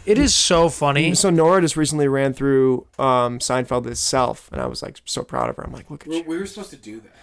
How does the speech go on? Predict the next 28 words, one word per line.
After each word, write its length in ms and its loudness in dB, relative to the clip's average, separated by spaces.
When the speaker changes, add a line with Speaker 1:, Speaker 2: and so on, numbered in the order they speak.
Speaker 2:
I 120 2
know, 180 6
and 100 4
I 120 4
haven't 320 4
either. 280 4
I've 140 0
only, 300 2
like, 200 0
remember 680 2
bits, 260 0
like, 140 0
they, 140 2
they 180 2
reference 340 2
it 120 2
at 160 2
my 120 0
office 360 -2
all 160 -2
the 40 -4
time. 320 -8
It's, 120 -12
like, 100 -8
a 60 -8
constant 280 -10
thing. 140 -6
But 140 -4